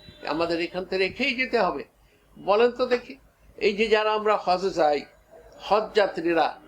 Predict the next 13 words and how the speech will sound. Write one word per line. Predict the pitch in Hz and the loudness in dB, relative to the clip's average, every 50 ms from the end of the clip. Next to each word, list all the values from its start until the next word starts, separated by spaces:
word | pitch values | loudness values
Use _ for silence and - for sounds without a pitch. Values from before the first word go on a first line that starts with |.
| - - - - - - - | -20 -20 -20 -20 -20 -8 -2
আমার | - 185 220 254 285 302 294 285 | 0 2 2 4 4 4 4 4
মাল | 302 262 240 226 220 | 4 4 2 2 0
যেটা, | 196 208 196 - 175 139 113 - - - - - - - - - - - | 0 -2 -2 0 -2 -4 -4 -6 -10 -20 -20 -20 -20 -20 -20 -20 -12 -4
আমরা | - 165 196 214 233 240 226 196 | -2 -2 0 2 2 2 2 2
হজ | - 190 202 233 220 - - 208 196 - - - | 0 0 0 0 0 -2 -8 -12 -12 -12 -4 -2
শেষ | 220 208 208 - - | 0 0 0 -4 -8
করে | - - 214 208 214 214 | 0 2 4 4 6 6
বাড়ি | 196 190 190 208 196 | 4 2 2 0 -2
ফেরার | - - 208 214 202 202 | -4 -4 0 0 0 0
সময়, | - - 190 190 202 190 180 | -2 -8 -4 -2 -2 -2 0
বিমানে | 185 196 185 190 190 185 180 | -2 -2 0 2 2 2 0
আসার | 175 170 - 190 180 | -4 -2 -2 -2 -2
সময় | - - - 175 175 165 - | -2 -6 -4 0 0 0 0